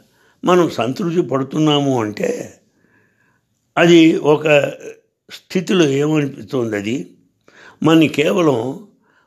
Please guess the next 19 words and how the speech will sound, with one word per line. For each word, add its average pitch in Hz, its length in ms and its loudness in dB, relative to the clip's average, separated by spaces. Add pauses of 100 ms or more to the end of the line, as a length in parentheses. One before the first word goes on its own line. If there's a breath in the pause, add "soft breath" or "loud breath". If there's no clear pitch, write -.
(120)
ఒక 156 200 0 (840)
మూర్ఖులుగాను 175 1040 0 (580)
ఒక 147 140 2
దశలో 156 340 2
అక్కడ 139 180 0
ఆపేస్తోంది 131 580 -2
మనని. 90 280 -10 (680)
ఇందులో 180 200 4
ఈ 156 160 4
పోటీ 190 380 2
ప్రపంచంలో 143 920 -4 (300 soft breath)
మనం 135 160 2
బాగా 131 300 0
ముందుకు 156 440 -2
వెళ్ళవలసిన 127 560 -4 (300 loud breath)
అవసరం 113 360 0
ఎంతైనా 131 540 -2
ఉన్నది. 113 480 -10 (1900 soft breath)
ఇంతకీ 180 720 2